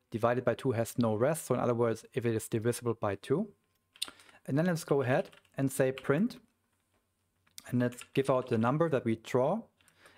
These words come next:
and a nice message and say, "It's divisible by two only." But the only already bothers us a bit. Um, but we'll see soon how we can, how, um,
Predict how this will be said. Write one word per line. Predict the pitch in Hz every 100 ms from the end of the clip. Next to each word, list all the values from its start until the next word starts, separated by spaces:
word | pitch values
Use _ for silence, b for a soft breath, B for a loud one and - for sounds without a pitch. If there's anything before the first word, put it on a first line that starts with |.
| _
and | 120 127
a | 127
nice | 120 117 127
message | 131 - 147 - - -
and | 123
say, | - 127 123 123 123 _ _ _ _ _ _ _ _ - -
"It's | 139 - -
divisible | 123 113 139 151 135 123 123 - - _ _ _ _ _ _ b b _ _ _
by | 113 107 107 -
two | - 135 131 - -
only." | 117 113 104 107 - _ _ _ _ _ b b b b -
But | 117
the | -
only | - 151 165 160 160 -
already | 135 139 131
bothers | - 120 120 117 -
us | 104
a |
bit. | 110 139 165 - _ -
Um, | 113 113
but | 113 127
we'll | 143 139
see | - 139 139
soon | 135 - 139 131
how | 127
we | 117 113
can, | - 113 110 101 -
how, | 110 110 - -
um, | 113 110 101